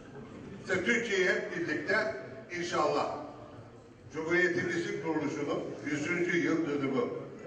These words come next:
iki bin yirmi üçe doğru taşırken beş yüz milyar dolarlık ihracat, kişi başına yirmi beş bin dolar gelir ve en azından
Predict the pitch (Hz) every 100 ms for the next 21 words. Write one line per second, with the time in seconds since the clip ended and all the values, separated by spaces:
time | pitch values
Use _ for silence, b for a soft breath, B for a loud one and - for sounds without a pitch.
0 | - 131 202 240 226 185 170 170 151 151
1 | 147 143 139 139 139 143 135 120 202 240
2 | - - - - - - - - - 208
3 | 196 - 170 170 170 160 147 147 147 139
4 | 139 139 135 131 123 180 214 - - -
5 | - - - - - 196 175 160 165 165
6 | 165 156 160 165 170 214 202 - 208 -
7 | - - 139 147 139 135 147 151 156 -
8 | - - - - - - - - 190 208
9 | 208 240 262 233 220 190 185 196 202